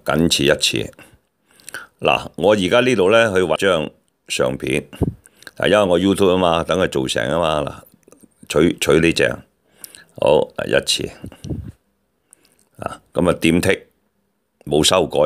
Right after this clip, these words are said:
啊，剔。嗱，咁而家係做成咗有呢個咁嘅樣。咁而家呢，就 OK 㗎喇喎。嗱，咁我撥佢上去。嗱，生成二維碼。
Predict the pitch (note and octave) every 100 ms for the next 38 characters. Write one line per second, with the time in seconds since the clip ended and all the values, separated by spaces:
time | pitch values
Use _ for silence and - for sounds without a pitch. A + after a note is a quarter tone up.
0 | D2+ B1+ F2 - - - _ _ - -
1 | - D3+ A2+ C#3+ A2+ F#2 F2+ E2+ E2 G#2+
2 | B2 G2 A#2 G#2+ F#2 F2+ G#2 E2+ D#2 F#2+
3 | - _ _ _ C#3 D3+ G2+ C#3+ C#3+ A#2
4 | F#2+ C#3 C3+ C3 A#2+ A#2 B2 A#2+ - D#2
5 | A2 G#2 - D#2 F2+ E2 D#2+ E2 - _
6 | - - - - D3+ C#3+ A2+ F2 - D#2
7 | C#2+ D2 D2+ D#2 C#2 C2 C#2 D#2